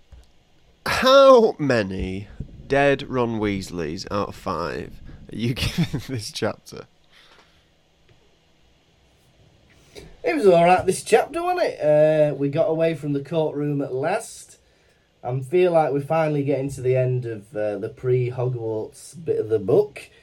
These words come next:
Speaker 2: Um, bit of boggart stuff, a party. It was all right. It was a middling chapter, if you don't mind me saying. So I will give it three dead Ron Weasleys out of five.
Speaker 1: Lovely.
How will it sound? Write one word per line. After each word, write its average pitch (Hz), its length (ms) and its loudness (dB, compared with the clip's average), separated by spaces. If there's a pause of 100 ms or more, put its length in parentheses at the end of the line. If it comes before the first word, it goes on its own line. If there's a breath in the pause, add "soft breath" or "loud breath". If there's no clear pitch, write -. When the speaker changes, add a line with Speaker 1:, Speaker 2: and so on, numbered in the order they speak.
(520 soft breath)
Speaker 2:
Um, 117 800 -4 (180)
bit 139 140 2
of 135 80 0
boggart 151 340 2
stuff, 160 420 0
a 147 60 0
party. 160 1120 2
It 294 200 -4
was 208 140 2
all 156 200 4
right. 160 160 0
It - 40 -8
was 262 100 -16
a 285 80 -4
middling 165 760 -2
chapter, - 640 -12 (580 soft breath)
if - 80 -16
you 120 60 -8
don't 110 220 0
mind 98 240 -2
me 92 60 0
saying. 101 460 0
So 190 220 2
I 285 180 8
will 214 160 4
give 143 180 0
it 143 180 -2
three 247 460 -2
dead 185 280 4
Ron 165 280 4
Weasleys 110 800 -4
out 233 280 2
of 107 200 -6 (320)
five. 95 1080 -2
Speaker 1:
Lovely. 127 540 -2